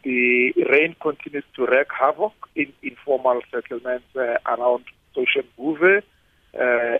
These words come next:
Etangala in Region seven, as well as, uh, other parts like Extension eight, also in Soshanguve. And, uh, in other parts, like,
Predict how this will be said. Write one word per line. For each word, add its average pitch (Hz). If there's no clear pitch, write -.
Etangala 135
in 147
Region -
seven, 156
as 120
well 123
as, 120
uh, 117
other 135
parts 127
like 127
Extension 139
eight, 151
also 127
in 120
Soshanguve. 139
And, 120
uh, 120
in 208
other 160
parts, 143
like, 127